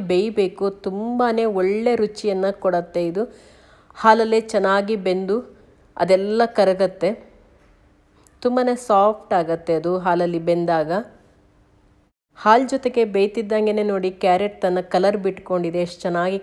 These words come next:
ಕಾಣಿಸ್ತಾ ಇದೆ. ಹಾಲಲ್ಲಿ ನೋಡ್ಬೋದು ನೀವು, ಎಲ್ಲ ಕಲರ್ ಬಿಟ್ಕೊಂಡಿದೆ ಕ್ಯಾರೆಟ್ದು, ತುಂಬಾ ಚೆನ್ನಾಗಿ ಕಾಣಿಸುತ್ತೆ. ಇವಾಗ ಲಿಡ್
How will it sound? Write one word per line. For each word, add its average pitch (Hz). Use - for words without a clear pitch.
ಕಾಣಿಸ್ತಾ 175
ಇದೆ. 175
ಹಾಲಲ್ಲಿ 190
ನೋಡ್ಬೋದು 185
ನೀವು, 175
ಎಲ್ಲ 175
ಕಲರ್ 185
ಬಿಟ್ಕೊಂಡಿದೆ 170
ಕ್ಯಾರೆಟ್ದು, 170
ತುಂಬಾ 208
ಚೆನ್ನಾಗಿ 185
ಕಾಣಿಸುತ್ತೆ. 175
ಇವಾಗ 269
ಲಿಡ್ 196